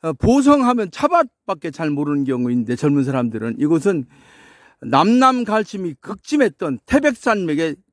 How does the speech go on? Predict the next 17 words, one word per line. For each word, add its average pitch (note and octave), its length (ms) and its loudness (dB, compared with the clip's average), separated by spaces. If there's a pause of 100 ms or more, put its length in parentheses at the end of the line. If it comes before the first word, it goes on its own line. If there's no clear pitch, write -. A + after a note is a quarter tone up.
그 C#3 320 -4
핵심적인 G3 640 2
지역이고, C3 520 -6 (360)
무수히 C4+ 400 4
많은 A3+ 300 0
사람들이 F#3 480 -6 (240)
이 F#3 80 -2
앞에서 E3 500 -4 (500)
우와 F#3 340 4
좌가 C#3 640 -4 (100)
많이 D4+ 400 0
돌아가시고 C#3+ 560 -12 (100)
피비린내 D#4+ 600 -4
나는 C4 180 -4
곳이었습니다. F3+ 560 -8 (760)
그래서 - 120 2
저는 G#3 560 2